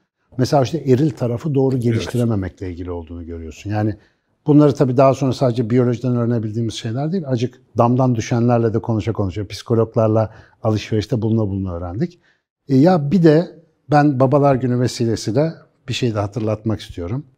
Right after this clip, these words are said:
Speaker 1: Ya benimkiler eşek kadar oldu şimdi. Bakıyorum yani kucağımızda gezdirdiğimiz günler daha dün gibiydi.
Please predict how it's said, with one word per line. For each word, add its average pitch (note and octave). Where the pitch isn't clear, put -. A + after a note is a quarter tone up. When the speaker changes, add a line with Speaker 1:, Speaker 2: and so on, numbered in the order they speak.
Speaker 1:
Ya G#2+
benimkiler B2
eşek -
kadar F2+
oldu E2
şimdi. E2+
Bakıyorum A2+
yani G2
kucağımızda B2
gezdirdiğimiz G#2
günler G#2+
daha G#2
dün A2+
gibiydi. F2+